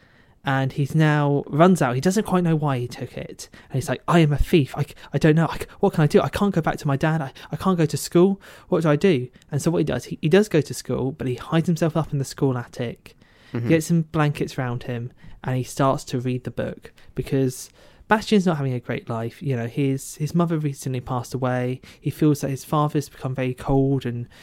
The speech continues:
Speaker 1: drawing back from him.
Speaker 2: Mm-hmm.
Speaker 1: Um, because of this, he doesn't have a lot of friends at school.
Speaker 2: Mm-hmm.
Speaker 1: And this fantasy will be his escapism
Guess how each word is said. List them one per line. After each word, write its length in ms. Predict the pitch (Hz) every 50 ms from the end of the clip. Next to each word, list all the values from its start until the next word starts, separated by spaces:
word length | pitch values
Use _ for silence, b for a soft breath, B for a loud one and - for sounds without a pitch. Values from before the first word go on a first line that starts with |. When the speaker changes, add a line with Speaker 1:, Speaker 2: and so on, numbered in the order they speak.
| B B B B -
Speaker 1:
drawing 400 | - - - 156 151 139 139 139
back 260 | 135 - 139 135 -
from 200 | - - 139 135
him. 380 | - - 139 131 131 135 135 135 - b b b b b b -
Speaker 2:
Mm-hmm. 200 | - 117 113 120
Speaker 1:
Um, 240 | 123 120 120 117 120
because 300 | 123 - - 180 165 156
of 120 | 151 147
this, 480 | - 151 151 147 - - - - - - b b b
he 140 | b - 143
doesn't 240 | 139 165 156 160 156
have 100 | 147 143
a 20 | 139
lot 60 | -
of 60 | - -
friends 260 | - 127 120 110 -
at 80 | -
school. 560 | - - - - 139 127 127 127 123 123 120 - B B B B B B
Speaker 2:
Mm-hmm. 300 | - 113 110 113 107 104 113 117
Speaker 1:
And 420 | 107 104 127 127 127 127 131 135 -
this 240 | 156 143 175 156 -
fantasy 420 | - 165 147 135 135 - - 139 135
will 160 | 131 139 139
be 180 | 131 - 139 127
his 220 | 127 - 131 -
escapism 760 | - - - - - 127 123 120 - - 117 - 135 123 123